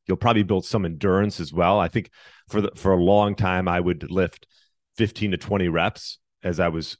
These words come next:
you know, sort of growing through, um, you know, my, my twenties and my thirties,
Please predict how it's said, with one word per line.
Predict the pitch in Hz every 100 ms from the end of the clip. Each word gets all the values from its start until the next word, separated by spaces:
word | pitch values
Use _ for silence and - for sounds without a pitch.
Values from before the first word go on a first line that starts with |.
| _
you |
know, | 87 73 67
sort | - 95
of | 76 64
growing | 90 85 85 82 80 -
through, | - 87 87 82 78 _ _ _
um, | 78 78 76 76 76 69
you | -
know, | 80 78
my, | 78 76 69
my | 80 80
twenties | - - 107 113 101
and | 101
my | 90
thirties, | 85 104 101 117 117